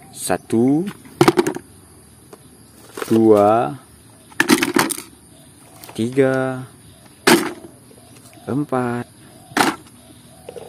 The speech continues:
lima, enam, dan tujuh. Yang terakhir, dan delapan. Wis,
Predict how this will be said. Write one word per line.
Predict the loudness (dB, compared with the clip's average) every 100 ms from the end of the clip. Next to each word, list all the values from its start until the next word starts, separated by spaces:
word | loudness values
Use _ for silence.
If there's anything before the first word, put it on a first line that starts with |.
| -10 -2
lima, | 0 2 2 2 2 -2 -6 -14 -20 -18 -4 0 0 -2 -6 -14 -18 -20 -20 -20 -20 -20 -20 -20 -20 -20 -20 -20 -2
enam, | 2 4 6 6 4 2 0 -2 -2 -8 -8 -18 -16 -12 -10 -6 -6 -6 -18 -14 -14 -14 -20 _ -20 -20 -20 -20 _ -12
dan | -8 -8 -10 -16 -20 -14 0
tujuh. | 0 4 6 6 4 -2 -16 -20 -20 -20 -20 -18 -16 -18 -10 -10 -10 -18 -16 -8
Yang | -4
terakhir, | -4 4 6 6 0 -20 -20 -20 -10
dan | -4 0 0 2
delapan. | 4 6 6 4 4 2 0 -2 -4 2
Wis, | 4 6 6 6 4 4 2 -2